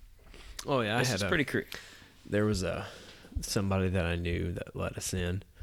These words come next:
Speaker 1: at a theater, and they would give us a, uh, a regular bowl, like a big, like, salad bowl.
Speaker 2: Yes.
Speaker 1: And they'd fill it full of popcorn, and they had,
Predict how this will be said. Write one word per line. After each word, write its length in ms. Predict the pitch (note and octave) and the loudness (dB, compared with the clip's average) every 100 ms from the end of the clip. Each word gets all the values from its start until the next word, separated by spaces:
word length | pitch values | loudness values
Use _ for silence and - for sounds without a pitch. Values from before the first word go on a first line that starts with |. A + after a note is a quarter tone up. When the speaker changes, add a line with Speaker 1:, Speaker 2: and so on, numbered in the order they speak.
| - - - - | -14 -16 -20 -6
Speaker 1:
at 140 | - F2 | -4 -2
a 40 | |
theater, 580 | - - F#2 F2+ E2+ F2+ - - - | -2 0 2 2 0 -2 -6 -18 -6
and 340 | F2+ F2 F2+ G#2+ G#2 - | -2 -2 -2 -4 -4 -6
they 240 | F#2 G2 F#2 | -2 0 2
would 240 | F2+ F#2 | 2 0
give 220 | F2+ F2 | 0 0
us 320 | E2 - - | 0 0 0
a, 400 | - - - - - - - - - - - - - - - - | -2 -2 -2 -4 -6 -12 -20 -18 -20 -20 -20 -20 -12 -12 -10 -6
uh, 420 | E2+ E2 C#2+ C2 G1+ | -2 0 -2 -4 -2
a 100 | G2+ | 2
regular 520 | G#2 A2 B2+ A#2+ G2+ | 8 8 10 10 10
bowl, 500 | F#2+ G2+ G2 A2 C3 - - - | 10 10 10 10 10 4 -10 -2
like 160 | G#2 G2+ | 0 2
a 60 | |
big, 480 | F#2+ - A2 G#2+ G#2 | 2 6 10 10 8
like, 320 | G#2+ F2 - | 6 4 2
salad 460 | - G#2+ G2+ G#2+ A2 | 2 6 8 8 8
bowl. 340 | G#2+ A#2 C3+ - - - - - - - | 10 10 8 4 -8 -12 -8 -8 -12 -4
Speaker 2:
Yes. 180 | F2 A#2 | 2 6
Speaker 1:
And 140 | A2 | 8
they'd 180 | G#2+ G2+ | 8 6
fill 280 | - A2+ A2 | 8 10 10
it 100 | - - _ | 6 -4 _
full 360 | - - - G#2+ | -20 -4 6 6
of 80 | F#2+ | 8
popcorn, 640 | F2+ G#2 - B2 A#2+ C3 - - - - - - - - - - - | 6 6 6 10 10 8 2 -12 -20 -20 -20 -20 -20 -20 -20 -20 0
and 600 | A2 G2+ F#2+ F2+ F#2 F#2 - - - - - | 6 8 8 6 4 2 -2 -8 -16 -20 -4
they 260 | A2+ G#2+ G2+ | 4 6 6
had, 580 | G#2 G#2+ F#2+ F2 G2 | 4 4 4 4 2